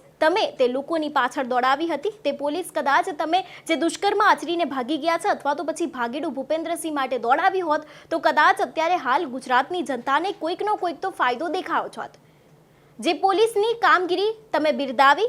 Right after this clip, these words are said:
જે પોલીસે તમારા કૌશિક વેકરિયાના ચાર લોકોને પકડ્યા, તે સરાહનીય કામગીરી છે, તેને અમે લોકો સ્વીકારીએ છીએ, પરંતુ આવી કામગીરી આ ભાગેડુ ભૂપેન્દ્રસિંહ માટે ક્યારે?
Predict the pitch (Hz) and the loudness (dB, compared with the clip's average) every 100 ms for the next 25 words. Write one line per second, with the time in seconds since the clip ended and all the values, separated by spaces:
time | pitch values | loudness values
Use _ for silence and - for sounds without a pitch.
0 | - - 302 302 294 349 381 349 311 302 | -2 -4 -4 -2 -2 -2 -2 -2 0 0
1 | 320 349 285 262 330 302 277 269 277 294 | 2 0 0 -2 -4 -4 -4 -4 -2 -2
2 | 330 359 302 254 247 269 415 440 427 285 | -2 -2 -2 -2 -4 -2 -2 -2 -2 -2
3 | 311 339 392 - - - 370 440 359 277 | 0 2 0 -6 -20 -4 0 2 2 2
4 | 269 330 427 403 349 294 320 330 440 427 | 2 2 2 4 2 0 -6 -6 -8 -4
5 | 294 285 262 240 - - 311 311 339 339 | -4 -4 -4 -6 -6 -6 -6 0 0 0
6 | 392 - 359 370 285 302 349 285 233 349 | -4 -6 -4 -2 -2 -4 -2 -2 -2 -4
7 | 330 277 277 262 392 427 - - - 269 | 0 -2 -2 -2 -2 -2 0 2 2 2
8 | 269 359 403 339 277 240 320 339 339 339 | 0 0 0 -2 -2 -4 -2 -2 -2 -4
9 | 254 254 247 247 269 349 226 | -6 -4 -6 -6 -4 -4 -4